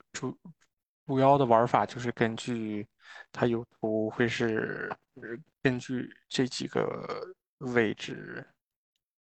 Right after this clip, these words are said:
的薪水，或者是二K评分，或者是他们之前效力过的球队，或者是一些很抽象的 emoji，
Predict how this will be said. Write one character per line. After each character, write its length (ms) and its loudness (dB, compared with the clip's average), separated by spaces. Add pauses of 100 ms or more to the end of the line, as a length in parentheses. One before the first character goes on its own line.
(840)
的 80 2
薪 300 4
水， 320 -2 (500)
或 100 -4
者 120 0
是 100 2
二 200 6
K 180 4
评 220 -4
分， 360 -6 (140)
或 100 -2
者 80 -2
是 160 -2
他 140 0
们 100 -4
之 120 -4
前 180 -4
效 180 0
力 160 -4
过 80 -6
的 120 -6
球 260 -10
队， 200 -6 (560)
或 140 0
者 160 0
是 160 0
一 60 -4
些 440 2
很 220 -8
抽 240 0
象 200 2
的 60 0
emoji， 680 -4